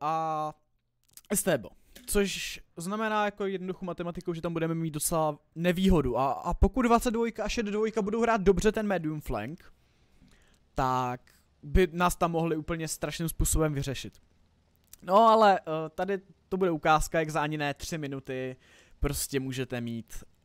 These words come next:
opravdu raketu, raketu damage. Takže S T Bčko tadyhle. Na spot, eh, já pušu rovnou dál, eh, bohužel tadyhle jsem měl střílet C R ko za jízdy, to se nevyplatilo a bohužel jsem tady úplně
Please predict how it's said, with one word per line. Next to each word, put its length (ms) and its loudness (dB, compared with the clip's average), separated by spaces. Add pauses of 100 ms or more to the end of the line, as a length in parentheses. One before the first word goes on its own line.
(100)
opravdu 640 -2 (140)
raketu, 680 -2
raketu 340 -10
damage. 360 -12 (840)
Takže 340 -2 (100)
S 140 -6
T 180 2
Bčko 220 -2
tadyhle. 400 -6 (680)
Na 140 2
spot, 560 6
eh, 200 -6 (320)
já 100 8
pušu 360 4
rovnou 340 2
dál, 540 6
eh, 800 -4
bohužel 400 2
tadyhle 320 -2
jsem 160 -2
měl 120 0
střílet 320 -4
C 160 0
R 80 0
ko 160 -4
za 100 -2
jízdy, 300 -4 (240)
to 80 -8
se 160 -6
nevyplatilo 800 -2 (240)
a 80 -2
bohužel 400 2
jsem 160 -4
tady 240 -2
úplně 380 -4